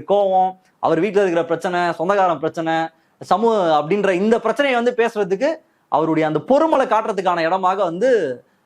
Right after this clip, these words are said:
ஆடியோ லான்ச்சை பயன்படுத்திட்டு இருக்காரு. அப்படிதான் பேசிட்டு இருக்காரு. அப்புறம் பெரியாரை பத்தி யாரும் ஒண்ணு பேசுங்க, செம காமெடி. அதெல்லாம் காமெடியோட உச்சன் கூட சொல்லலாம்.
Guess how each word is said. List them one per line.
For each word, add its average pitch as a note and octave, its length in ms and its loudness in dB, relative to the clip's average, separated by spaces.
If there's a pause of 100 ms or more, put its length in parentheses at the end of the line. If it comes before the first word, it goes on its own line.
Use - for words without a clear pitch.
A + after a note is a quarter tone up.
(140)
ஆடியோ G3+ 220 2
லான்ச்சை D#3+ 240 -2
பயன்படுத்திட்டு D3+ 420 -4
இருக்காரு. C#3+ 260 -2
அப்படிதான் F3 360 0 (140)
பேசிட்டு D#3 260 -4
இருக்காரு. D#3 220 0
அப்புறம் D3+ 200 -6
பெரியாரை C4 300 2
பத்தி G3+ 160 0
யாரும் G3 160 0
ஒண்ணு D3+ 120 -8
பேசுங்க, C#3 240 -10 (100)
செம F3+ 260 0
காமெடி. G#3+ 240 0
அதெல்லாம் F3 320 -2
காமெடியோட F3+ 340 0 (500)
உச்சன் A3+ 380 0
கூட A#3+ 160 4
சொல்லலாம். E3 340 2